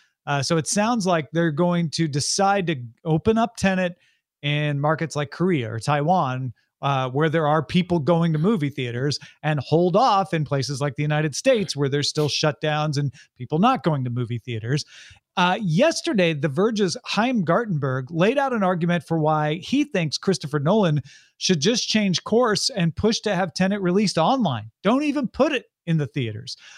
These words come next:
Uh, he made a prestige argument and a money argument. Which one should we go,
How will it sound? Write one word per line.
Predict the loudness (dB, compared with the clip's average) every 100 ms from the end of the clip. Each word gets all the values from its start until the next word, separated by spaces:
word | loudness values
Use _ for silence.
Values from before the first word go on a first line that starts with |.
| -6
Uh, | -2 0
he | 2 4
made | 4 2
a | 0
prestige | 0 -2 2 2 4 2
argument | 2 0 -2 -2 -10 _ _ _
and | 2 2
a |
money | 4 4 2 0 -4 0
argument. | 0 0 -4 -2 0
Which | 2
one | 2 0 0
should | -2 0
we | 2
go, | 2 2